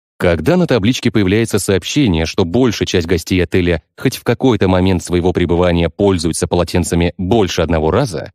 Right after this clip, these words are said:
так начинает поступать уже сорок четыре процента постояльцев. А если указано, что во время своего визита большая часть постояльцев именно этого номера пользовалась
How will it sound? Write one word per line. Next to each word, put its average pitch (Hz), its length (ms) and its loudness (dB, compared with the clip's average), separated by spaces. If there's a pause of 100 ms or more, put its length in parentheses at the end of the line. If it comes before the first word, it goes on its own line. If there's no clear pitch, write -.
(160)
так 131 320 0
начинает 90 480 0
поступать 104 580 -2
уже 113 240 0
сорок 151 360 0
четыре 120 520 0
процента 87 520 0
постояльцев. 104 800 -4 (320)
А 82 100 0
если 98 320 0
указано, 104 560 0
что 92 140 -2
во 87 100 2
время 98 240 2
своего 92 320 0
визита 90 420 0 (180)
большая 104 460 0
часть 104 240 -2
постояльцев 98 680 0
именно 123 480 2
этого 101 400 0
номера 85 380 0
пользовалась 80 640 -2